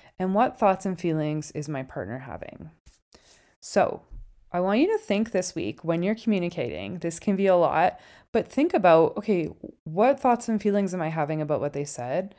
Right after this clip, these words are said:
And what might their possible thoughts and feelings be?" And that's gonna put you in a lot more curiosity, which is gonna help you get out of, like, defensiveness or stuckness or people pleasing or whatever, if anger, frustration,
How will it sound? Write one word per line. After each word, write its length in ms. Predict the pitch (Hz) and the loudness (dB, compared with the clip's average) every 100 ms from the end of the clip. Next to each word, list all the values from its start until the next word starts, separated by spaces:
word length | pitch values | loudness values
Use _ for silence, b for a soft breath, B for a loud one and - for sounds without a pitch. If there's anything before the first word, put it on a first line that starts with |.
| b b - | b b -4
And 160 | 208 | 0
what 160 | 226 - | 0 0
might 180 | 254 254 | -2 4
their 180 | 302 320 | 4 4
possible 460 | - - - 123 | 0 -6 -4 -6
thoughts 320 | 147 85 - | -4 -6 -6
and 100 | 143 | -10
feelings 360 | 160 107 90 - | -8 -8 -8 -12
be?" 340 | - - - b b b b 208 | -12 -14 -14 b b b b 0
And 160 | 202 | 4
that's 260 | 214 254 - | 4 2 2
gonna 180 | 330 359 | 0 2
put 180 | 240 | -2
you 120 | 190 185 | 0 0
in 60 | |
a 80 | 175 | 0
lot 200 | 165 151 | 2 0
more 160 | 165 147 | -2 -6
curiosity, 1000 | - 147 147 131 143 - 214 247 254 B B B | -6 -4 -2 -2 -2 -4 -2 0 -2 B B B
which 120 | 190 208 | -8 -8
is 120 | 190 | 0
gonna 180 | 330 415 | 0 0
help 300 | 175 160 165 | 0 -2 -2
you 80 | |
get 180 | 147 151 | -2 0
out 100 | 139 | 0
of, 140 | 143 143 | -2 -2
like, 220 | 110 - | -6 -6
defensiveness 960 | 143 - 127 175 180 180 185 185 185 - | -10 -8 -8 -6 -6 -4 -2 -2 -6 -12
or 140 | - | -10
stuckness 1000 | - - 196 180 - 180 180 180 - - b b b - | -8 -4 -2 -4 -4 -4 -2 -4 -8 -14 b b b -12
or 180 | 127 | -10
people 360 | - - 233 220 | -8 -4 0 0
pleasing 460 | 220 196 185 196 185 | 0 -2 0 -2 0
or 280 | 165 - - | -2 -2 -8
whatever, 720 | - 180 196 196 196 202 196 - | -6 -2 2 2 2 2 0 -4
if 140 | 165 - | -10 -4
anger, 280 | 185 196 190 | -2 0 0
frustration, 680 | - 185 - 185 - 185 | 0 -4 -2 -4 -2 -6